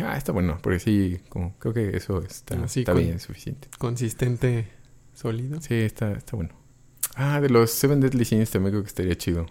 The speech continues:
Speaker 1: Están buenos los personajes. El, ¿qué me gustó? El, el zorro de la avaricia, creo que es.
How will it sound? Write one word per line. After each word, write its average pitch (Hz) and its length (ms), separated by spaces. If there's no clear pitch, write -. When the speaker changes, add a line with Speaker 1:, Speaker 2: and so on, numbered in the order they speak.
Speaker 1:
Están 107 200
buenos 90 360
los 90 140
personajes. 90 440
El, 82 640
¿qué - 120
me 131 60
gustó? 113 320
El, 110 220
el 85 340
zorro 110 320
de 95 80
la 78 320
avaricia, 92 520
creo 190 200
que 240 60
es. - 320